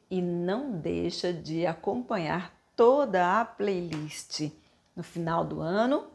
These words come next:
completaremos todo o livro didático. Eu pretendo ir gravando aos poucos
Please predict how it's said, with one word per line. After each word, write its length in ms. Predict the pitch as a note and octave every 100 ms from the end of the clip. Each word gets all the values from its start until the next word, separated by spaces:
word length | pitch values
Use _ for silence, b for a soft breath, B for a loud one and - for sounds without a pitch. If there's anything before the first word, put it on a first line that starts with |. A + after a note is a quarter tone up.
| b b b b
completaremos 1080 | - G#3 G3+ - F#3 F3+ E3 E3 E3+ F3 -
todo 760 | - - A#3+ A#3+ A#3+ A#3 B3+ F4
o 80 |
livro 300 | A#3+ F3+ F#3
didático. 540 | G#3+ G4+ G3 D#3+ - E3
Eu 40 |
pretendo 560 | - D#3 - F3+ A3 A3
ir 220 | G3+ G#3+
gravando 760 | G3 F3+ D3+ D#3 E3+ F3+ F3+
aos 240 | F3 F3+ -
poucos 800 | - F3+ F3+ F3 B3 C4 -